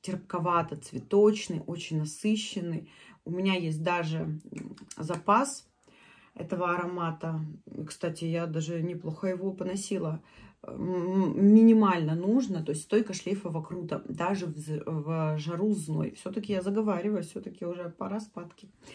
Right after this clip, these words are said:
Быстро щас дорасскажу, девчонки, и все. Вот. М, и тоже я его как-то любила, любила, просто с упоением носила.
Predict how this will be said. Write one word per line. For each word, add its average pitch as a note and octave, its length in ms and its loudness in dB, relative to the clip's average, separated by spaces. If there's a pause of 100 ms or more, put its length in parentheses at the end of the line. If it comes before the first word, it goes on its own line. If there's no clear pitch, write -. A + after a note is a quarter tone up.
(200)
Быстро G#3 300 2
щас E3 220 -6
дорасскажу, G3 480 -2
девчонки, E3+ 460 -6
и F3+ 60 -8
все. - 240 -16 (680)
Вот. F#3 360 -2 (200)
М, E3+ 420 -2 (600)
и G#3+ 80 -4
тоже G#3 280 4
я F#3+ 100 2
его F#3 140 -4
как-то E3 280 -12
любила, G3+ 360 2
любила, G3 440 0
просто G3 380 -6
с D#3+ 120 -12
упоением F#3+ 640 2
носила. G3 540 -2